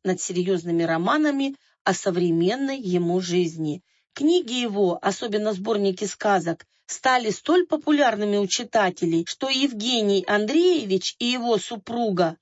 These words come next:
официально поменяли фамилию Виссов на Пермяк.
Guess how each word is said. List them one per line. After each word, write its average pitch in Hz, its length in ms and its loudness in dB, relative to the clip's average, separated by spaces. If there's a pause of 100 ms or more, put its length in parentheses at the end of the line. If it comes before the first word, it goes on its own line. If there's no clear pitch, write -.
официально 196 840 0
поменяли 208 680 0
фамилию 196 720 2
Виссов 208 560 -2 (280)
на 269 180 2
Пермяк. 185 800 0